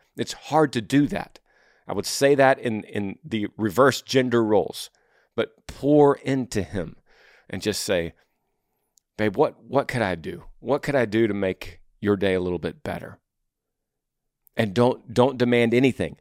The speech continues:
Lower your expectations of him in the marriage right now. Now, this is not, this is not a long-term plan for you lowering your expectations. It is a long-term plan for serving him.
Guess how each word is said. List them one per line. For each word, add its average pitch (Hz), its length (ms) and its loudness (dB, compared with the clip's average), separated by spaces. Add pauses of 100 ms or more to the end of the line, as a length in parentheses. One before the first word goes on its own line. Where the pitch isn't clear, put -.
(160)
Lower 135 560 8
your 117 200 4
expectations 110 880 0
of 101 260 -2
him 92 340 -4
in 104 80 -4
the 92 80 -2
marriage 92 380 0
right 90 280 0
now. 90 440 -6 (500)
Now, 110 140 0
this 123 160 -4
is 143 200 -6
not, 135 380 0
this 131 200 -2
is 131 60 -6
not 156 140 4
a 135 60 4
long-term 123 680 4
plan 95 540 0
for 92 360 -2
you 113 220 0
lowering 110 400 4
your 95 160 -2
expectations. 98 680 -4
It 127 120 0
is 160 140 6
a 190 60 4
long-term 120 420 4
plan 98 220 -2
for - 140 -10
serving 101 460 0
him. - 220 -14